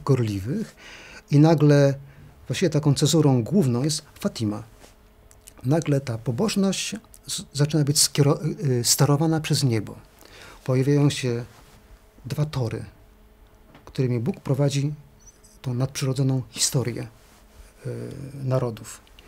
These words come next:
Y, jakże podobne. To jest, jak, tory jednej kolei.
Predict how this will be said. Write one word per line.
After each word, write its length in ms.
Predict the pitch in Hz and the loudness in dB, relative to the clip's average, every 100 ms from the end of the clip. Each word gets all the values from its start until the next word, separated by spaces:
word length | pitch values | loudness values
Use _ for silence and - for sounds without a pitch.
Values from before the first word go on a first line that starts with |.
| - - - - - - _ _ - - - _ - | -20 -20 -20 -20 -20 -20 _ _ -20 -20 -20 _ -12
Y, 160 | 127 151 175 - _ _ - - - 190 - - - - | -10 -10 -14 -20 _ _ -20 -20 -18 -18 -18 -20 -20 -4
jakże 300 | 139 151 123 | -2 0 -2
podobne. 440 | 165 175 135 107 110 - - - | 0 2 0 -2 -12 -18 -20 -16
To 40 | |
jest, 180 | 123 - | -14 -6
jak, 240 | 147 113 - - 220 - _ - | -4 -4 -10 -18 -20 -20 _ -6
tory 240 | - 165 156 | 0 4 4
jednej 320 | 143 143 147 | 6 4 4
kolei. 480 | 156 165 139 107 | 4 4 4 2